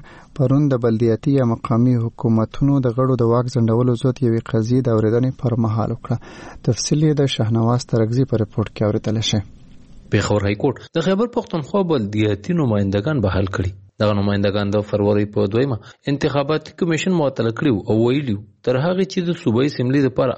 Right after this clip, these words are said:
Speaker 2: عام انتخابات وشي، دغه نمایندګان به معطله وي. د دغه نمایندګانو د اختیاراتو د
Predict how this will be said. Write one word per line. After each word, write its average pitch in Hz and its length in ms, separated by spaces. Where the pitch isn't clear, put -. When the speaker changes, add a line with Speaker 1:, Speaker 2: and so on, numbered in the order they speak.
Speaker 2:
عام 160 180
انتخابات 127 640
وشي، 104 240
دغه 123 200
نمایندګان 107 560
به 135 140
معطله 92 420
وي. 92 80
د 107 120
دغه 104 160
نمایندګانو 104 560
د 101 140
اختیاراتو 117 480
د 139 80